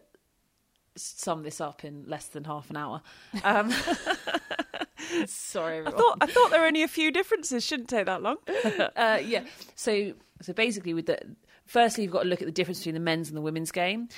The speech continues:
Speaker 1: And the
Speaker 2: Yep.
Speaker 1: men have so much more natural upper body strength in general than women do. That's very even when it comes to lower body strength. It's something we've talked about before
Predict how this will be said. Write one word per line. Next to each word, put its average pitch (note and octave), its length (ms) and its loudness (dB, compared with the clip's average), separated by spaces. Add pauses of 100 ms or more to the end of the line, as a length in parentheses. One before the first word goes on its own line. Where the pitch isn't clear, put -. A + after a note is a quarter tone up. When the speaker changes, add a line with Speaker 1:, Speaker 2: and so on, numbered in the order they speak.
(140)
Speaker 1:
And E3 80 -10
the E3 60 -6
Speaker 2:
Yep. E3+ 60 0
Speaker 1:
men F3+ 400 -2
have D#3+ 300 -6
so - 200 -4
much - 220 -8
more D#3+ 160 -6
natural D3+ 560 -8
upper - 160 -12
body D#3 240 -6
strength F3 480 -6
in D3+ 260 -8
general D3+ 640 -6
than C#3+ 360 -10
women D3 260 -10
do. E3 240 -6
That's F3 140 -8
very D#3+ 260 -2
even E3+ 260 -4
when D#3+ 120 -2
it - 80 -10
comes - 220 -8
to D#3+ 100 -6
lower E3 300 4
body D#3+ 260 -4
strength. F3+ 360 -6
It's F3+ 80 -8
something D#3 220 -12
we've D#3 120 -12
talked - 240 -14
about D3+ 220 -10
before D#3 480 -6